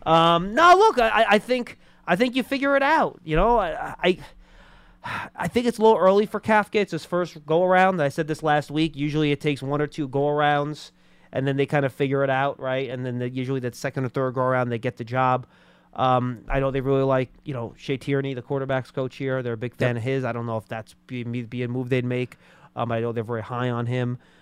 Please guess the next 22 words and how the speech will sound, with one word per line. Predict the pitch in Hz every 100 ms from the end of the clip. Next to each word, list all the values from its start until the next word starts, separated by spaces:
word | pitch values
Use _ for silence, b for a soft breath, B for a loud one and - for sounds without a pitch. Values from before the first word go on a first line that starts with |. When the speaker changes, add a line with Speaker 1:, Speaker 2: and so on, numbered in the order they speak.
| b
Speaker 1:
Uh, | - 117 110
I |
know | 120 120
they | 117
love | 117 117
Jerome | 123 120
Henderson | 95 123 127 123 135
here | 120 127 120
as | 107
well. | 113 113 131 139 b b b 131
And, | 131 135 135 131
um, | 131 131 127 123 -
Drew | 131
Wilkins, | 143 170 107 92 -
Speaker 2:
Drew | 151
Speaker 1:
who, | 135
Speaker 2:
Wilkins, | 123 120
I |
was | 123
gonna | 110 117
say, | 123
yeah. | 107 113